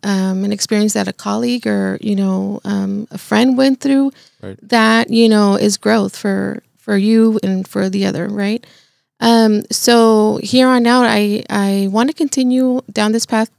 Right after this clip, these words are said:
Speaker 1: of, uh, real estate investing and, um, continue my education here. Um, and, uh, serve the community as best as I can through, you know, the knowledge that I can offer them, uh, via T C or, you know,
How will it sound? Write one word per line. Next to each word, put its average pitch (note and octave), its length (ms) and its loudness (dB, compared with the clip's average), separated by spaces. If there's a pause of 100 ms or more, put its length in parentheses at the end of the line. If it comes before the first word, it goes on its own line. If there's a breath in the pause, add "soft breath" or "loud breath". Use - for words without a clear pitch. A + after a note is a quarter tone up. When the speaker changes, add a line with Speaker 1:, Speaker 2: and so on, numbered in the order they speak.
Speaker 1:
of, G3 280 -6
uh, F#3+ 160 -2
real G3+ 160 0
estate G#3+ 260 -2
investing A3+ 760 0
and, G3 560 2
um, G3+ 260 0
continue G#3+ 480 2
my G#3 180 4
education G3+ 680 -2
here. G3+ 420 0 (880)
Um, G3+ 440 4 (140)
and, G3+ 500 2
uh, G3 200 2
serve A#3+ 360 0
the C4 100 -2
community A#3 580 0
as G#3 100 0
best A3 240 -8
as G#3+ 120 -4
I A3+ 100 0
can A3+ 460 0
through, G#3+ 500 0 (140)
you G#3+ 100 -2
know, G#3 160 2
the G#3+ 80 2
knowledge G#3 440 -2
that A3 140 -2
I G#3 140 0
can G3+ 180 -4
offer G3 280 -2
them, G3+ 320 0 (600)
uh, G3 320 2
via G3+ 280 2
T G#3 200 -4
C C#4+ 480 4
or, G3 360 2 (540)
you A3 120 4
know, F#3+ 420 2